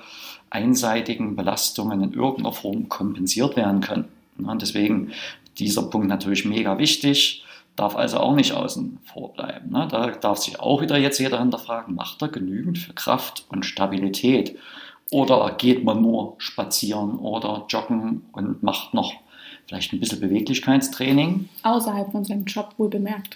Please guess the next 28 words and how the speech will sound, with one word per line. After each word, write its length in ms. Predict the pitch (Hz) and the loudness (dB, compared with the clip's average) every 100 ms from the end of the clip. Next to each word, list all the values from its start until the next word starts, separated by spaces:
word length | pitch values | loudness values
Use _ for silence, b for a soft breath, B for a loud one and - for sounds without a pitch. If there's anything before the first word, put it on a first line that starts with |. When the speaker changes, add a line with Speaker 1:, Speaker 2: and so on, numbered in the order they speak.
| - | -8
Speaker 1:
Richtig. 120 | - | -2
Speaker 2:
Da 60 | 226 | 2
sind 120 | 226 | 6
wir 100 | 220 | 6
für 100 | 214 | 4
uns 160 | 208 - | 2 0
bei 80 | |
dem 180 | 214 202 | -2 -2
Punkt 260 | 196 214 214 | 0 -2 0
nochmal, 260 | 202 202 208 - B B B - | -4 -4 -6 -10 B B B -2
oder 120 | 214 | 0
bei 120 | 214 | 0
dem 120 | 208 | -2
Punkt, 200 | 240 220 | 0 0
den 80 | 202 | 0
wir 60 | 196 | -6
vor 140 | 208 | -8
uns 60 | 196 | -6
Speaker 1:
Genau, 200 | - 123 | 2 2
Speaker 2:
hatten. 180 | - - | 2 4
Speaker 1:
na, 100 | - | 6
weil 320 | 123 120 117 - _ _ _ _ _ _ | 8 6 2 -8 _ _ _ _ _ _
ein, 320 | 120 113 113 - | -2 2 4 2
ein 340 | - - 110 | -6 -8 0
Bauarbeiter, 920 | 113 131 156 143 147 160 156 151 151 | 6 8 8 6 4 6 8 8 6
ein 160 | 117 117 | 2 0
Krankenpfleger 1040 | - 139 151 147 139 143 143 139 139 143 | 2 2 2 -4 -2 0 4 4 4 2
oder 280 | - - - | -4 -6 -10